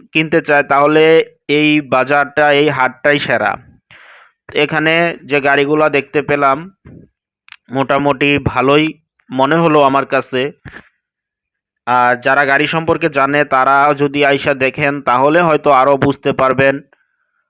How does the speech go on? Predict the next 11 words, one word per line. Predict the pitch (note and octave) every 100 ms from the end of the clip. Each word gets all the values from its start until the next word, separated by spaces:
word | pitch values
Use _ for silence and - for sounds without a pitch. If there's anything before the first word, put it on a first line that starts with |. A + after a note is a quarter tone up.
| _
আর | C3
এই | C#3+
কার | C#3+ C#3+ C#3
হাটটা | D3+ D3+ - D#3
তো | D#3
অনেক | D3 D#3 C3+
বছর | C#3 C3+ D#3
ধরেই | C#3 D3+ D#3+
চলতেছে, | D#3 D3+ D#3+ D#3 F3 D3
যদি, | A#2+ C3+ D3+ D3+ D3 - _ _ _ - - _ _ _ _ _ _ _ _ -
উম, | C3